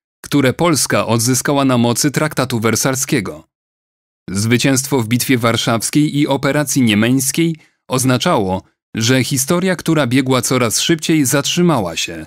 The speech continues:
Polskie sukcesy wojenne spowodowały, że Lenin nie został prezydentem Zjednoczonej Europejskiej Republiki Sowieckiej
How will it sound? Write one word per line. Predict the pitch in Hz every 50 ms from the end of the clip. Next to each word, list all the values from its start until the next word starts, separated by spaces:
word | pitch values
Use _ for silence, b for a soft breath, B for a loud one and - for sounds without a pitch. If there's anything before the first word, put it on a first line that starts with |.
| - _ _ _ _ _ _ _ _ _ _
Polskie | 104 110 113 104 - - 139 123
sukcesy | - - 127 123 - 143 127 - 151 123
wojenne | 113 123 127 135 147 156 156 160 156 156 147
spowodowały, | - - - 151 139 156 156 147 139 143 165 175 165 160 151
że | 127 135 139 127 117
Lenin | 110 120 135 151 147 143 143 135 123 113 117
nie | 123 135 131
został | 135 170 156 - - 165 151
prezydentem | 131 156 151 127 139 135 131 147 147 147 143 135 131
Zjednoczonej | 107 127 131 127 127 127 127 123 - 147 143 143 139 139
Europejskiej | 135 131 135 135 135 127 - 147 135 127 127 - 139 127 131
Republiki | 131 131 131 139 123 123 135 131 - 127
Sowieckiej | 117 - 123 110 135 151 143 - - 151 139 135 131